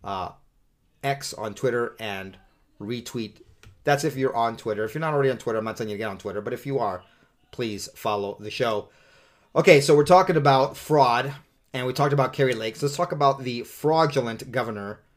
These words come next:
of Arizona, Katie Hobbs, the Secretary of State, who rigged, as a Secretary of State, the election in her favor to win the governorship.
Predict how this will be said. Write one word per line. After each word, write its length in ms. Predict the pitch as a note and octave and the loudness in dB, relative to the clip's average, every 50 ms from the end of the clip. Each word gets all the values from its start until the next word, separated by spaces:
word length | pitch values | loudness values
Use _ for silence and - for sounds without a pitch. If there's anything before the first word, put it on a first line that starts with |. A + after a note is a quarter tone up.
| _ _ _ _ _ _ _ - | _ _ _ _ _ _ _ -4
of 440 | B2 B2 A#2+ A#2+ A#2+ A#2+ A2 G#2+ - _ - | -2 0 0 0 0 -2 -6 -10 -14 _ -6
Arizona, 680 | B2+ A#2+ A#2+ A#2 A#2+ A#2 G#2+ A#2+ G#2+ G#2+ G#2+ A2 A2+ | -4 -2 -2 -2 -4 -6 -6 -6 -8 -6 -8 -8 -8
Katie 300 | - - C3+ C3+ B2+ C3 | -6 -2 -2 0 0 -2
Hobbs, 420 | A2 A2+ A2 G#2+ G#2 A2 A2 - | -4 -4 -4 -4 -4 -6 -6 -10
the 160 | - A#2 A2+ | -10 -10 -10
Secretary 380 | G2+ - C#3 C3+ C3+ C3 C3 B2+ | -6 -4 -4 -4 -2 -2 -2 -2
of 80 | A#2 - | -2 -2
State, 360 | - - C#3 B2 A#2+ - - - - - - | -2 0 0 0 0 -6 -12 -20 -20 -14 -6
who 160 | - D3 C#3+ | -2 0 0
rigged, 500 | C3+ A#2 B2+ E3 F3+ F3+ F3 D#3+ D3 - - _ _ - | 0 2 4 6 6 6 6 4 0 -8 -14 _ _ -2
as 140 | - D3+ D3 | 2 2 2
a 40 | C#3+ | 2
Secretary 320 | C#3+ E3 C#3+ D3 D3 C#3+ | 2 0 0 0 2 2
of 100 | C#3+ C3+ | 2 0
State, 340 | - - E3 D3 C#3+ C#3+ C#3+ - _ _ - | 0 2 4 4 4 2 0 -12 _ _ 0
the 80 | C3 | 2
election 480 | D3 C3+ C3+ D#3 D3 C#3+ - C#3 C3 C3+ | 2 4 4 4 2 0 0 -2 -2 -2
in 180 | C3+ D3+ D3 C3+ | -2 -4 -2 0
her 120 | C3+ C3+ | 0 0
favor 380 | C3+ - D#3 D3 C#3 A#2+ A#2+ A#2 | 2 4 4 4 4 4 0 -4
to 140 | - - C3 | -2 -2 -4
win 200 | A2+ A#2+ B2+ B2+ | -2 -2 -4 -4
the 80 | A#2 A2+ | -4 -4
governorship. 720 | G2+ B2 B2 A#2+ A2+ G#2 G2+ F#2+ - - E2 - - | -2 -2 -2 -2 -2 -6 -8 -10 -10 -12 -14 -14 -14